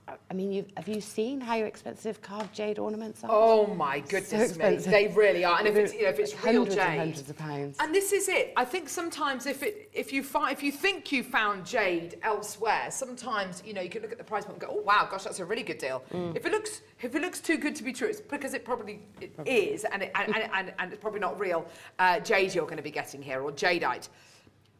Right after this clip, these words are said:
Speaker 2: There is a strand with this kit, and it is a meter long strand of genuine,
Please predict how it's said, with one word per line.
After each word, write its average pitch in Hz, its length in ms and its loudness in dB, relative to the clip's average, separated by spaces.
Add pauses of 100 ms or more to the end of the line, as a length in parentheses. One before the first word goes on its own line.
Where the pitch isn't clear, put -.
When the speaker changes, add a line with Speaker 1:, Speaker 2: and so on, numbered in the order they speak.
Speaker 2:
There 240 160 4
is 302 120 0
a 330 60 0
strand 175 720 0 (120)
with 190 180 -2
this 180 220 -4
kit, - 420 -4 (140)
and 202 120 0
it 196 240 -6
is 214 460 4 (440)
a 190 400 2 (180)
meter 262 600 0 (140)
long 208 400 2
strand 165 760 -4 (560)
of 190 360 0
genuine, 233 680 0